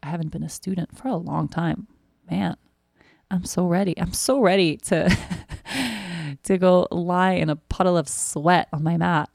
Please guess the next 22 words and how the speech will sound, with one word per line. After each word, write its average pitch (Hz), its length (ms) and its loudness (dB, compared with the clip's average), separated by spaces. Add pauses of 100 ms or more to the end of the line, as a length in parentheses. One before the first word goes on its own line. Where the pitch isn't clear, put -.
and 160 160 0
just - 340 -4
be 156 160 -2
taught - 560 -6 (180)
things. - 460 -8 (160)
Like, - 160 -12
that's 196 320 -4
gonna 175 280 -2
be 160 180 0
my 147 320 2
next - 320 -4
year. 226 240 0
It's - 180 -12
just, - 300 -4 (480)
it's - 260 -6
just, - 240 -6 (140)
it's - 220 -6
just - 200 -8 (140)
receiving, 170 580 -4 (800)
relearning, 160 720 2 (220)
restoring, 170 640 -6
resetting - 560 -6